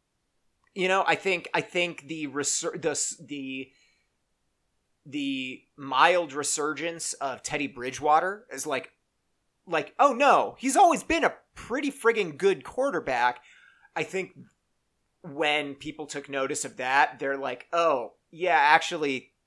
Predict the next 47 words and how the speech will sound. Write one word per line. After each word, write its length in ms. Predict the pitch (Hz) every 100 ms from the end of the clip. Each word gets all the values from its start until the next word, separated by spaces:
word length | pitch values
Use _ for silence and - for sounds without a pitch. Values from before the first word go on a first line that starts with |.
| _
we 180 | 143 127
just 220 | - -
<laughs> 80 | -
kinda 200 | 226 196
have 240 | 240 214
to 120 | -
be 160 | 208 170
patient 600 | 139 202 185 - 151 135
and, 280 | - 143 139 139
and 260 | 156 147 -
be 140 | 160
aware 500 | 143 143 165 156 131 - - - _ _ _ _ -
of 160 | 170 135
the 60 |
situation 720 | - 185 - 151 156 151 165 139
that 120 | 131
a 40 |
lot 200 | 131 131
of 80 | 131
these 160 | 127 117
young 180 | 127
kids 240 | 123 135 120
are 60 |
going 340 | 113 196 254 127
into, 540 | 113 107 117 120 123 - -
uh, 380 | 117 117 113 110 - - 139
before 320 | 147 - 135
we 140 | 127 127
make 180 | 120 113
a 80 |
decision," 440 | - - 123 113 92 92 -
right? 240 | 117 117 -
So 280 | - 151 127
I, 160 | 165 180
I, 180 | 180 180
I'm, 300 | 170 175 170
I 120 | - 170
am 220 | 165 160
glad 480 | 165 208 220 208 202
about 380 | 143 143 131 -
that, 300 | 120 117 120
and 120 | 143
I, 180 | 135 135 151
yeah, 200 | 151 120
I 80 | 156
think 300 | - 220 -
that, 220 | 190 160